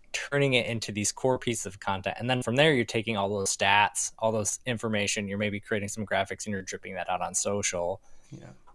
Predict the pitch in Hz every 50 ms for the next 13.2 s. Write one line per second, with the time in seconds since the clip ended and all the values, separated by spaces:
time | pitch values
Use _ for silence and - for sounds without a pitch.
0 | - - - - - - 120 110 - - - - 139 120 - 147 147 139 117 -
1 | 120 120 123 123 117 101 98 101 98 95 - - - 110 90 - - 92 - 98
2 | 95 95 95 92 92 90 90 - - - 127 135 139 139 - 147 143 143 - -
3 | - 87 95 90 90 92 - 104 - 110 101 101 - 104 98 101 101 101 98 -
4 | 117 - - 151 131 95 90 92 87 - - 101 101 98 104 113 123 131 131 127
5 | 123 110 - 107 101 104 - - - - 131 131 123 98 85 82 101 104 - 110
6 | 104 104 107 101 110 117 - - - 135 135 131 120 107 104 127 131 - 95 92
7 | - 113 113 127 - - 139 113 101 101 107 117 110 - - 110 101 98 98 95
8 | 92 92 92 90 87 - - 117 123 120 117 117 113 110 120 - 98 - 101 95
9 | 98 101 - - - - 107 113 - - - 107 - 113 113 104 92 87 95 90
10 | 87 92 110 131 147 160 185 - - - - - - - - - - 127 135 151
11 | 165 - 196 175 170 160 151 143 135 - 139 117 110 123 123 123 113 113 - 104
12 | 98 110 110 123 131 - - - - - 107 113 120 131 135 127 - - 151 147
13 | 151 151 156 151